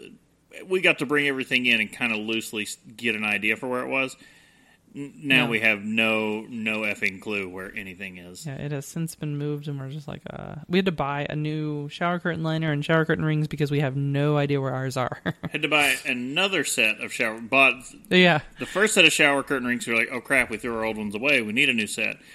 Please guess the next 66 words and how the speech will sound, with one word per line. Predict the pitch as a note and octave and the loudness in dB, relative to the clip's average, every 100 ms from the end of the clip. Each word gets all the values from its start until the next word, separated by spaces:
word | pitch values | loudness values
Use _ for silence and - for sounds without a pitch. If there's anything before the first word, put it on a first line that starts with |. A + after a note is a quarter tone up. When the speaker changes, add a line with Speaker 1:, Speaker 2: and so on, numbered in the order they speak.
| - - - | -20 -20 -6
Speaker 1:
And | A#2+ | 0
then | B2 | 0
the | A#2 | 0
flood | G#2 D3+ D3+ | 0 2 2
happened, | B2 G#2+ G2 A2 | 2 -2 -2 -4
and | G#2+ | 0
we | G#2+ | 2
had | G#2+ | 2
to | G2+ G2+ G2+ _ - | 0 -8 -12 _ -10
leave. | A#2+ C3 A2+ G2 - - _ _ _ _ _ - | 0 2 4 0 -4 -20 _ _ _ _ _ 0
And | A#2+ | 2
then | A#2+ | 2
we | |
came | A2+ B2 | 4 4
back | B2 A#2 - | 6 4 2
and | |
couldn't | G#2 A2+ G#2+ | -4 -4 -2
find | B2 A2+ | 0 0
the | |
shower | G#2+ C3+ A#2+ | 0 0 0
curtain | A#2 A2 G2+ | -4 -6 -6
rings, | G2+ F#2+ - - | -8 -10 -14 -6
so | A#2+ | -2
we | |
had | A2+ | 0
to | |
buy | A2 | 2
another, | A2 B2+ A2 A2 A#2+ | 2 2 2 -4 -12
another | C3 B2 | -4 -2
set | G#2+ A2+ | -2 -4
of | G2+ | -4
sh-, | - A#2+ | -6 -4
shower | - A#2+ G#2 | 2 2 2
curtain | G#2+ G#2+ | -6 -8
rings. | F#2+ F#2 | -10 -10
We've | A#2 | -10
still | - A#3 | -2 2
not | C#4 E3+ | 2 4
found | E3+ E3+ E3+ - C#3+ | 2 2 -2 -6 4
the | F3 | 6
other | A#3+ G#3 | 6 4
set | C#3 A#2+ | 4 2
that | A2+ | 0
we | G#2+ | -4
bought. | G2+ G#2 G#2+ _ - | -4 -4 -6 _ -4
Speaker 2:
Yeah. | D3+ | -2
Speaker 1:
So | B2 A2+ A2+ A2 | 2 2 4 2
I | A2+ C#3 | 4 2
don't | D#3 | 4
know | C3+ C3 C3+ | 4 4 4
if | A#2 - - | 2 -2 -8
one | B2 A#2+ | -2 0
of | |
the | A#2 | 4
guys | A#2+ A#2+ - | 4 2 2
came | B2+ | 2
in | A#2+ | 2
working | A2+ B2 C#3 | -2 -2 -2
just | B2+ - | -4 -6
decided | - B2+ A2+ G2 | -4 0 0 0
he | A2+ | 2
needed | B2 E3+ G#3+ | 2 2 0
'em | A3+ A3+ A3+ | -2 0 2
or | A#3 | 2
Speaker 2:
<laughs> | G#3+ D#3 | 0 -2
Speaker 1:
what. | C#3+ G#2+ | -4 -6